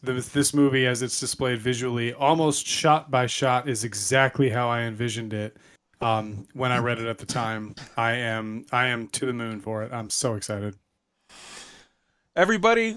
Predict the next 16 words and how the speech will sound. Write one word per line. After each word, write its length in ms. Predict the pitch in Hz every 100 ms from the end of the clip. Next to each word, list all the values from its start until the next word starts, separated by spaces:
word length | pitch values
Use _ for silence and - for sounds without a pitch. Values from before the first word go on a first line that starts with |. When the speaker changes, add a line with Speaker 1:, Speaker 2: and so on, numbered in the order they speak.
| -
Speaker 2:
October 480 | 165 156 - 220 214
twenty-second, 720 | - 202 196 165 208 190 170
it 100 | 147
will 100 | 147
be 200 | 139 170
in 300 | 165 185 196
theaters 540 | - 185 180 180 165 160
and 140 | 160
on 400 | 175 165 147 131 _
H 300 | - 151 -
B 140 | 170 160
O 320 | 156 156 147
stream, 680 | - - 151 151 147 139 127
whatever 320 | 123 131 131
the 120 | 127
hell 360 | 131 131 127